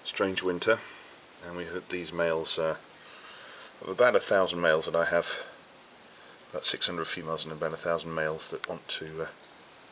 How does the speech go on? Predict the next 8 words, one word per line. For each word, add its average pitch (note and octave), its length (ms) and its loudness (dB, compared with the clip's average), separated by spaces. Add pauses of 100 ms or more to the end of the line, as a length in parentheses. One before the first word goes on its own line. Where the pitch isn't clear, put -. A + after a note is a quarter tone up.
(640)
find A#2+ 280 0
love G#2 260 4
this E2 140 -2
season. B1+ 380 0 (960)
So - 140 -12
it D#2+ 180 -6 (320)
begins, E2+ 560 -4 (2000)
uh, - 120 -16